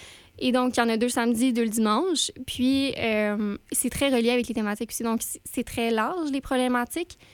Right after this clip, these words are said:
On a l'environnement, on a, euh, culture, l'art. C'est, comme tu as dit tantôt, c'est pour tous les goûts, là.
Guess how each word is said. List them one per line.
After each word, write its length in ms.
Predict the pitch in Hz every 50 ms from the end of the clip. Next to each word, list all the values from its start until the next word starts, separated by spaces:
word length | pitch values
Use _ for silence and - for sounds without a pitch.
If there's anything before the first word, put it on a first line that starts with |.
| - - - -
On 160 | - 233 226 220
a 180 | 220 220 214
l'environnement, 1080 | 214 220 208 214 220 - 226 - 247 240 240 240 233 226 220 220 220 220 220 214 202 190
on 80 | 196
a, 220 | 196 196 190 196 208 - - - - - - _ - -
euh, 260 | - - - - - - - - - - - _ - -
culture, 760 | - - 269 247 - - 269 262 262 262 262 262 262 247 233 226
l'art. 480 | 233 240 254 254 254 254 254 254 247 269 -
C'est, 260 | 277 - - - - - _ _ - -
comme 180 | 311 320 302
tu 80 | - -
as 60 | 254
dit 100 | 247 233
tantôt, 360 | - 247 226 233 - 262 269
c'est 260 | 254 - - - 254 226
pour 160 | - 262 254
tous 120 | - 277
les 120 | 233 247 214
goûts, 160 | 208 226 208
là. 220 | 208 208 220 226